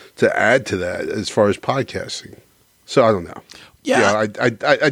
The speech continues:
Speaker 1: I, I'd say it's unlikely that we would do Fringe 'cause, as you said, you know, we wanna try and come up with things that are, you know, maybe a little bit off the beaten path, you know, things that don't, you know, not like,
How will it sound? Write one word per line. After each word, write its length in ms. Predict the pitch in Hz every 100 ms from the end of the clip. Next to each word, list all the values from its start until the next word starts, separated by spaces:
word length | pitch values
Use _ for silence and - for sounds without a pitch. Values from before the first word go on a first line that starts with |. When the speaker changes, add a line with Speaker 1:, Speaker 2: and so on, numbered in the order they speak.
| 151
Speaker 1:
I, 160 | 160 151
I'd 180 | 160 147
say 180 | - 160
it's 360 | 123 110 120 -
unlikely 720 | 127 117 104 101 90 95 90 85 - - - _
that 220 | 101 95
we 120 | 104
would 160 | 95 87
do 140 | 101
Fringe 340 | - 170 117 -
'cause, 200 | 135 131
as 180 | 117
you 60 | 117
said, 460 | - 156 113 104 101 -
you 100 | 110
know, 80 |
we 160 | 107 113
wanna 300 | 113 113 101
try 300 | - 113 104
and 140 | 98
come 180 | 87 107
up 100 | 95
with 120 | 98
things 280 | - 113 107
that 120 | 117 117
are, 240 | 120 113 _ - - _ _
you 140 | 127
know, 120 | 131
maybe 260 | 139 156 165
a 40 |
little 140 | 160 175
bit 100 | 165
off 220 | 156 143
the 80 | -
beaten 280 | 127 135 123
path, 440 | 143 123 90 -
you 100 | 104
know, 220 | 101 101 95 - 104
things 340 | - 123 101
that 240 | 113 104
don't, 240 | - 107 -
you 220 | 110 117
know, 60 | 110
not 280 | 110 107
like, 240 | 104 101